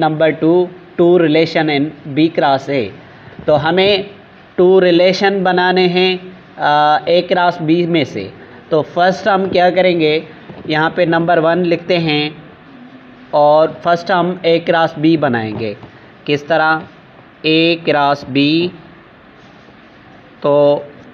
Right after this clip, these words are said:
सबसे पहले हम A के एलिमेंट्स लिखेंगे, जो कि हैं A, B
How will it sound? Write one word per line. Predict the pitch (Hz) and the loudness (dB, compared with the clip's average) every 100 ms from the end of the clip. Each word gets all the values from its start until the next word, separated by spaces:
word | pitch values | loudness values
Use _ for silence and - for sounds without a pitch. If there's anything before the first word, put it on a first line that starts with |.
| - | -20
सबसे | - 156 147 190 | -6 -4 -2 -2
पहले | 180 175 170 175 | 0 2 2 2
हम | 170 | -2
A | 170 170 170 | -2 0 0
के | 170 | 2
एलिमेंट्स | 170 175 175 175 175 | 2 2 0 -2 -4
लिखेंगे, | 165 - 170 165 175 | -4 -4 -4 0 0
जो | 147 151 | 2 -2
कि | 175 | -2
हैं | 160 160 - | -2 -2 -4
A, | 160 160 170 170 - - - - - - 143 127 | -2 0 0 -4 -12 -20 -20 -20 -20 -20 -12 -2
B | 147 160 180 | 2 2 2